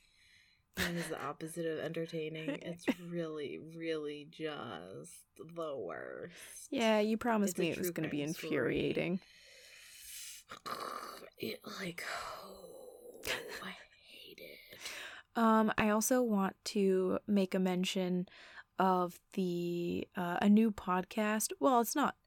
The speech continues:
Speaker 2: a new podcast, but it's new to me. Um, my, one of the doctors who I work for mentioned it to me this week and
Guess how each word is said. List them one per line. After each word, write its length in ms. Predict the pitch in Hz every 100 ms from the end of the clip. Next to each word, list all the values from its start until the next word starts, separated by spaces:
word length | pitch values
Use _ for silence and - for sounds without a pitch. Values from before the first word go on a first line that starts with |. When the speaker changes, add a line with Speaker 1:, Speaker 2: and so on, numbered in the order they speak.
| -
Speaker 2:
a 60 | 208
new 380 | 190 185 170 170 -
podcast, 540 | - 170 - 175 170 -
but 120 | 240
it's 160 | 247
new 180 | 311 330
to 80 | 214
me. 400 | 175 160 180 226 - - - -
Um, 600 | 202 190 180 180 180 180 _ _ _ -
my, 460 | 196 185 185 190 -
one 160 | 190 185
of 200 | 180 -
the 480 | - 170 170 170 170
doctors 440 | 180 165 - 180 -
who 100 | 175
I 120 | 175
work 280 | 175 175 -
for 440 | 214 208 226 226
mentioned 340 | 208 180 202 196
it 140 | 214
to 120 | - 220
me 160 | 220
this 200 | 220 220
week 280 | 240 247 -
and 280 | 185 175